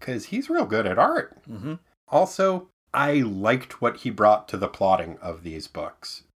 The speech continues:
Speaker 1: We saw kind of a transition from Wolfman having all of the writing chores to Perez kind of taking more of a hand in the writing. And I think it made an improvement in the work.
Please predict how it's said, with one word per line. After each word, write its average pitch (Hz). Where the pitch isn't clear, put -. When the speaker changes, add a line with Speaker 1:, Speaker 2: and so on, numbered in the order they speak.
Speaker 1:
We 127
saw 127
kind 123
of 110
a 110
transition 98
from 85
Wolfman 95
having 87
all 87
of 90
the 95
writing 92
chores 95
to 87
Perez 92
kind 107
of 90
taking 92
more 98
of 98
a 98
hand 90
in 90
the 90
writing. 98
And 95
I 95
think 107
it 117
made 101
an 104
improvement 101
in 98
the 85
work. 87